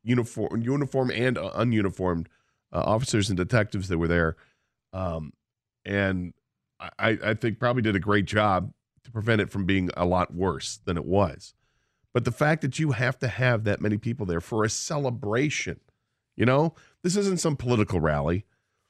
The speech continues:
This isn't about pitting people in Group A against people in Group B. That's not what this is. This was celebrating that your team won the Super Bowl. Everybody's having a good time. It should have been. And then it's not. And we don't know why.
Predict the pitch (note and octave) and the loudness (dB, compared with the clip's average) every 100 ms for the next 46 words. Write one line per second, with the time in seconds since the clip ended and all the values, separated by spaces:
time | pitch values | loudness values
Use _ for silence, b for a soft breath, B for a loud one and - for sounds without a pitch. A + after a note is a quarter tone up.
0 | _ - D#3+ F3+ D3+ C3+ - - C#3 B2 | _ -2 0 0 2 0 0 -2 0 0
1 | G2+ b b b - D#3 C3 C3 A#2+ G2+ | -2 b b b -4 -2 0 2 2 2
2 | C3 - A#2+ B2 A#2 A2+ - C3 A#2+ G#2+ | 0 0 0 2 2 0 -2 -4 -2 0
3 | F#2 A2+ - A2+ G2+ A#2+ E3 C4 A3+ G2 | 0 -2 -2 0 2 2 0 -4 -4 -2
4 | F2 - E2+ A2+ F3+ - _ _ _ _ | -6 -4 -2 -2 -2 -8 _ _ _ _
5 | _ _ - F#3 A#3 - G#3+ G#3+ F#3 F#3+ | _ _ -6 -4 -4 0 0 2 2 0
6 | F3+ D#3+ E3 - G3+ E3+ F3+ C3 - A3+ | 0 0 -2 0 0 2 2 0 -2 -2
7 | - D#3 A#2 D#2+ - _ _ _ _ _ | 0 2 2 0 -4 _ _ _ _ _
8 | _ _ _ _ _ - G#3+ B3 G3+ F#3+ | _ _ _ _ _ -2 0 2 2 2
9 | D3 A#2 A#2+ A2 G2+ D2 - _ _ _ | 2 2 0 2 0 0 -8 _ _ _
10 | _ _ _ _ _ - E3 - A#3+ C4+ | _ _ _ _ _ -4 -4 -2 0 2
11 | F#3+ F2+ - _ _ _ _ _ _ _ | 0 -4 -8 _ _ _ _ _ _ _
12 | C3 E3 E3 E3 D3+ - - C#3+ - C3+ | -2 2 2 2 -2 -4 -2 -2 -2 0
13 | C#3+ G3+ D4+ _ _ _ _ _ _ _ | 0 0 -4 _ _ _ _ _ _ _
14 | B2+ D3+ E3+ G3+ F3+ C#3 G2 D#2 G2+ | 0 2 4 2 2 4 2 2 0